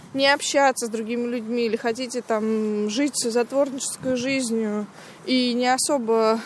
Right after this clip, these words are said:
вам нужно кого-то в чём-то убеждать, то, пожалуйста, ну, можно, в принципе, вариться в своих субъективных ощущениях, никто,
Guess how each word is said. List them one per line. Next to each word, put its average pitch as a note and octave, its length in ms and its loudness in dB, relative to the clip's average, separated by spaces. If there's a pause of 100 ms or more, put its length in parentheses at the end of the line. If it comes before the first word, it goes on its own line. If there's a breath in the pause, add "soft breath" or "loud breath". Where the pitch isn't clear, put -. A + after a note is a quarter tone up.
(800 loud breath)
вам A#3+ 340 4
нужно C4 320 0
кого-то B3 380 4
в - 60 -12
чём-то B3+ 340 -4
убеждать, B3 720 2 (720 loud breath)
то, C4 180 6
пожалуйста, C4 1040 2
ну, B3 120 -2
можно, B3+ 360 -4
в - 40 -18
принципе, B3 440 -8
вариться G3+ 920 -2
в G#3 300 0
своих A3 280 0
субъективных A#3 640 -4
ощущениях, D4 560 -4
никто, A#3 800 0